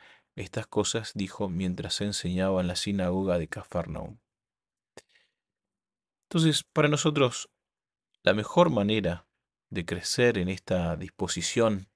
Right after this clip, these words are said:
es en la Santa Misa. Mientras nos preparamos para encontrar a nuestro Señor,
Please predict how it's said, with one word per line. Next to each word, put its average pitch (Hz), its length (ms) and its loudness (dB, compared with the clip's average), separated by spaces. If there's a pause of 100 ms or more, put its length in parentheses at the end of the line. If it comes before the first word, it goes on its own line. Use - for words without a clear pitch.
(720)
es 123 320 2 (120)
en 98 180 0
la 90 120 0
Santa 104 400 -2
Misa. 85 400 -4 (1400)
Mientras 101 360 4
nos 95 160 -2
preparamos 101 540 6
para 92 200 4
encontrar 92 540 4
a 87 80 4
nuestro 87 280 -6
Señor, 98 440 0